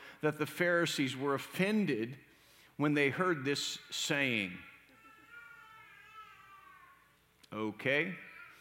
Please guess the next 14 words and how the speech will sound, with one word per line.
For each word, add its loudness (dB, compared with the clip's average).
Um, 2
verse 4
thirteen. 0
But 6
he 6
answered 4
and 4
said, 4
"Every 4
plant 0
which -4
my 2
heavenly 2
Father 2